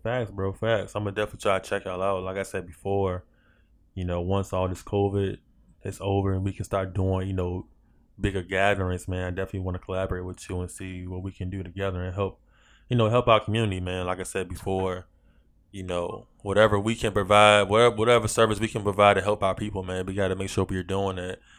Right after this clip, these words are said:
And, um, any education that we, you know, that we find out about,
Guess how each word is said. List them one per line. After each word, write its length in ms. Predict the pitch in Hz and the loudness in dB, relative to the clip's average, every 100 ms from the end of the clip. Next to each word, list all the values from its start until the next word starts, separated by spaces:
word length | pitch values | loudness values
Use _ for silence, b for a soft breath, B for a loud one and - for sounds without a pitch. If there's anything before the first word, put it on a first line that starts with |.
| b b b | b b b
And, 200 | 95 92 | -6 -2
um, 360 | 92 90 87 90 | 0 0 -2 -4
any 400 | 104 107 101 95 | -4 -4 -4 -4
education 520 | 98 95 - 101 101 | -4 -4 -4 -4 -2
that 200 | 95 90 | -4 -6
we, 160 | 104 107 - - | -8 -12 -14 -10
you 120 | 98 | -6
know, 100 | 90 | -4
that 140 | 90 | -4
we 80 | 101 | -6
find 260 | - 98 95 | 0 0 0
out 80 | |
about, 440 | 87 90 92 90 | -2 0 0 -2